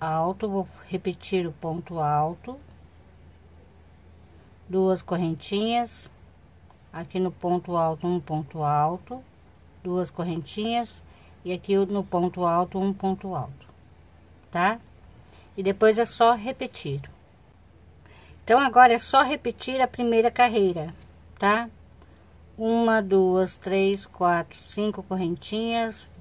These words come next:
viro. Aqui no ponto alto, um ponto alto, duas correntinhas.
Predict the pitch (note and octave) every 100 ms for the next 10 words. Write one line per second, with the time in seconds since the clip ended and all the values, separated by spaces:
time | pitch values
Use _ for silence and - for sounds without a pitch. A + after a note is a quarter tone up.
0 | - - D3 F3 F#3+ G#3 A#3+ C4 - -
1 | - - - - - - - - - F3+
2 | F#3+ F#3+ - F#3 F3+ F3+ E3+ E3+ F3 F#3
3 | G3 G3+ G#3 - - G3+ G#3 G3 - F3+
4 | E3+ F3+ E3+ E3+ F3+ G#3 G#3+ - G3+ F#3
5 | F#3+ F#3 F#3 - F3+ F3 E3+ - G3+ G#3
6 | A3+ A3+ - -